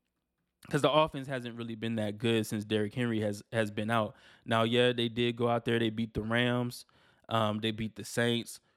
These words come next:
But if you look at it, it was really the defense making plays and forcing turnovers and doing what they need to do to help out that offense, give them short fields, um, and, and everything. So I, I think that's why they're probably not sold on them yet.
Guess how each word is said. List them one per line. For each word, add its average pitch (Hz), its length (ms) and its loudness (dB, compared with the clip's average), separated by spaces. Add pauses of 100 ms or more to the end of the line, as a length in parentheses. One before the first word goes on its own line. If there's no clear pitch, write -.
(160)
But 117 140 -2
if 123 160 -2
you 123 80 -2
look 139 300 -2
at 127 120 2
it, 113 140 -2
it 123 80 -2
was 117 220 -2
really 143 240 2
the 127 120 0
defense 123 460 -2
making 117 320 -2
plays 127 500 -2 (400)
and 117 140 -2
forcing 113 400 0
turnovers 127 840 2
and 113 140 -4
doing 123 240 0
what 117 140 0
they 117 100 0
need 117 220 -2
to - 80 -12
do 120 400 -2 (320)
to 110 80 -2
help 131 240 2
out 117 160 -4
that 107 140 -2
offense, 113 420 0
give 117 160 -4
them 110 120 -6
short 123 360 0
fields, 120 560 2 (340)
um, 107 420 2
and, 117 160 -2
and 123 300 -2
everything. 120 460 -2
So 117 420 0 (320)
I, 123 100 2 (120)
I 127 80 -2
think 143 360 -6
that's 123 320 -2
why 120 360 0
they're 110 120 -4
probably 120 300 2
not 107 240 -6
sold 123 320 0
on 131 140 0
them 131 140 -2
yet. 135 360 2